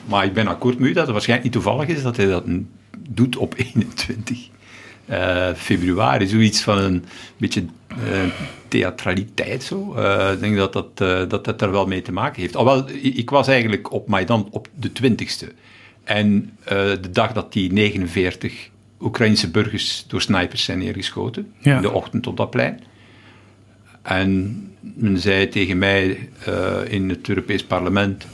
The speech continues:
Speaker 1: eh, "Je kan niet, je kan niet naar Maidan.
Speaker 2: Te
Speaker 1: Er zijn
Speaker 2: onveilig.
Speaker 1: negenenveertig mensen doodgeschoten door snipers." En ik zei, "Ik ga naar Maidan."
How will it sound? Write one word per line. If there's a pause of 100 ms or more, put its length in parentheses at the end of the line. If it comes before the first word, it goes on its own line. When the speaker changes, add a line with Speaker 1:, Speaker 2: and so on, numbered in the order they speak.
(580)
Speaker 1:
eh,
"Je
kan
niet, (280)
je
kan
niet
naar
Maidan.
Speaker 2:
Te
Speaker 1:
Er (160)
zijn
Speaker 2:
onveilig.
Speaker 1:
negenenveertig
mensen
doodgeschoten
door
snipers." (560)
En
ik
zei,
"Ik
ga
naar
Maidan."